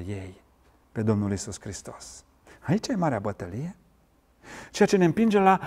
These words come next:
al doilea fir al suturii, numite iertare. Înțelege că ți s-a iertat mult. Asta ne spune Pavel, de exemplu, le scrie celor din Coloseni. "Pe voi care erați morți în greșelile voastre și în firea voastră pământească,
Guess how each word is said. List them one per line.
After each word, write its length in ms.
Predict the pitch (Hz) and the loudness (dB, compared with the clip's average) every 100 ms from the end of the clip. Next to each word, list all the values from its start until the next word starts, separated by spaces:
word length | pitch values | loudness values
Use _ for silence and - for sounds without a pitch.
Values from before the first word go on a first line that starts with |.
| - - | -12 -2
al 220 | 156 170 | 2 4
doilea 460 | 143 214 220 156 123 | 8 10 10 8 6
fir 500 | - - 127 107 78 - - | 2 2 4 4 2 -14 -4
al 180 | 110 101 | 0 0
suturii, 680 | - 107 - 95 92 78 - _ _ _ | -2 -6 -2 -2 -2 -8 -14 _ _ _
numite 380 | 107 95 90 95 | -2 -2 -2 -4
iertare. 640 | 92 90 - 98 - - _ _ - | -4 -4 -8 -10 -10 -16 _ _ -10
Înțelege 600 | - 156 147 180 208 190 | 0 2 2 0 2 4
că 180 | - 190 | 4 4
ți 160 | 180 202 | 2 -2
s-a 220 | - 202 | -2 0
iertat 560 | 190 202 185 208 196 180 | 2 0 0 -2 -2 -2
mult. 460 | 196 190 139 - _ _ _ _ _ _ _ _ _ _ _ _ - - | -2 -2 -4 -12 _ _ _ _ _ _ _ _ _ _ _ _ -20 -4
Asta 240 | - 196 196 | 2 6 6
ne 100 | 170 | 4
spune 380 | - 185 170 - - - | 2 4 4 4 -2 4
Pavel, 320 | 190 160 151 | 6 6 6
de 60 | 139 | 6
exemplu, 360 | 123 143 127 | 6 4 4
le 60 | 120 | 2
scrie 220 | - 143 | 2 0
celor 240 | - 147 | 2 2
din 180 | 120 127 | 2 0
Coloseni. 800 | - 135 123 113 - 123 104 80 _ - - - - - | 4 6 6 4 -2 -2 -4 -12 _ -20 -20 -20 -20 4
"Pe 120 | 156 | 8
voi 220 | 147 220 | 10 10
care 180 | 220 196 | 10 8
erați 280 | 170 156 - | 8 8 6
morți 260 | 190 208 185 | 4 4 4
în 60 | |
greșelile 440 | 165 147 196 185 170 | 4 4 6 6 8
voastre 320 | 170 185 160 | 8 6 6
și 120 | 147 | 4
în 80 | 135 | 4
firea 240 | 208 185 | 6 6
voastră 280 | 160 180 156 | 6 4 4
pământească, 720 | 143 143 131 180 170 - 127 | 4 6 4 2 -2 0 -4